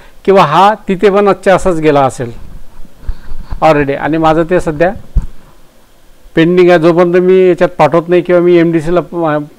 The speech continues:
पत्र लिहत नाही तोपर्यंत माझं record या ठिकाणीच राहील. तर याच्याप्रमाणे आजच्या व्हिडिओमध्ये मी दोनच गोष्टी सांगितल्या का बा प्लेनमध्ये असेल तर आपलं कसं पाठवायचं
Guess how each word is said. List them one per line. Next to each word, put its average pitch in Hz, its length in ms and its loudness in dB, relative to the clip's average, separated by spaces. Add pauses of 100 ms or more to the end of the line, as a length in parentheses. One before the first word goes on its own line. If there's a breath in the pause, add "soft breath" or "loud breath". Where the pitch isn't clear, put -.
(220)
पत्र 175 240 -2
लिहत 175 300 2
नाही 175 180 0
तोपर्यंत 165 440 -2
माझं 160 360 -2 (360 loud breath)
record 151 340 0
या 151 140 4
ठिकाणीच 151 460 -4
राहील. 110 240 -4 (800 soft breath)
तर 165 40 2
याच्याप्रमाणे 180 540 2
आजच्या 156 380 0
व्हिडिओमध्ये 175 440 2
मी 180 100 0
दोनच 175 320 2
गोष्टी 170 320 -2
सांगितल्या 160 440 -2
का 160 120 -4
बा 165 200 2 (880 loud breath)
प्लेनमध्ये 175 460 4
असेल 170 320 0
तर 175 60 2
आपलं 165 280 2 (120)
कसं 170 200 0
पाठवायचं 170 520 0